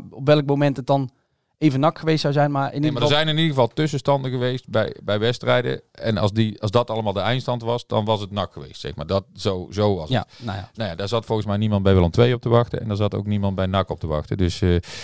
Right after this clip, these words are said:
Speaker 2: ik, ik, ik verdacht nak er zelfs even van. Die stonden één nul voor, nog in de eenennegentigste minuut. Eh, en toen was het heel eventjes Willem twee als tegenstander. Toen kregen ze ineens nog twee tegendoelpunten. Ik dacht van, nou, misschien dacht
Speaker 1: Komt ze niet slecht uit.
Speaker 2: <laughs> Nee, nee, dat... Maar ja, zo werkt het ook niet volgens mij. Want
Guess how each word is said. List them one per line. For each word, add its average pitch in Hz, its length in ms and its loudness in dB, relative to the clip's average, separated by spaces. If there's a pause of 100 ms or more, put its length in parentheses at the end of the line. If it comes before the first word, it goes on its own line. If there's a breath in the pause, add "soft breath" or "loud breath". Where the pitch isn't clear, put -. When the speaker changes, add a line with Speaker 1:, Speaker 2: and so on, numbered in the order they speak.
(200 loud breath)
Speaker 2:
ik, 101 180 2
ik, - 240 -4
ik - 220 -6
verdacht 110 320 4
nak 113 240 2
er 110 80 -2
zelfs 113 240 4
even 104 280 4
van. 107 180 4
Die 107 100 2
stonden 98 300 2
één 107 140 2
nul 98 160 4
voor, 104 380 2
nog 104 160 6
in 107 80 6
de 101 60 6
eenennegentigste 101 600 4
minuut. 104 360 2
Eh, 55 340 -2
en 92 120 0
toen 123 160 6
was 113 120 6
het 87 100 0
heel 104 140 4
eventjes 95 300 2
Willem 95 200 4
twee 104 200 4
als 110 100 2
tegenstander. 110 520 2
Toen 123 100 -8
kregen 127 240 4
ze 131 60 2
ineens 147 200 4
nog 151 100 4
twee 147 200 4
tegendoelpunten. 104 680 2
Ik 120 60 -2
dacht 113 160 -2
van, 151 140 -2
nou, 165 280 0 (560 loud breath)
misschien - 340 0
dacht 135 140 4
Speaker 1:
Komt 147 80 -2
ze - 60 4
niet 151 140 6
slecht 143 240 4
uit. - 80 4
Speaker 2:
<laughs> 175 240 4
Nee, - 160 -2
nee, 104 380 -4
dat... 110 240 0 (640 loud breath)
Maar 120 400 4
ja, 82 240 -6
zo 87 140 -4
werkt 85 200 -2
het - 120 -10
ook 80 120 -6
niet 80 120 -2
volgens 76 240 -4
mij. 76 160 0
Want 80 140 0